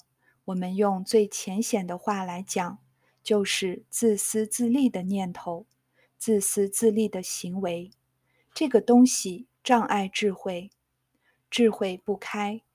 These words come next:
永远迷在事实真相之中，这是迷惑。人迷惑，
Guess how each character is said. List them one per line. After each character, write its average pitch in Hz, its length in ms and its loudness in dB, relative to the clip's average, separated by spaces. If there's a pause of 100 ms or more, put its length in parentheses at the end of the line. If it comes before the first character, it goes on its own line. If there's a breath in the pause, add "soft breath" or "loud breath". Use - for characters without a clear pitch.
(240)
永 208 200 4
远 214 240 6
迷 185 260 -6
在 202 300 2
事 269 320 0
实 185 340 -4
真 247 280 6
相 240 340 0
之 208 180 -6
中， 226 400 0 (480)
这 202 300 4
是 196 340 -2
迷 180 280 -10
惑。 208 400 2 (1200)
人 196 220 -2
迷 202 300 2
惑， 196 420 2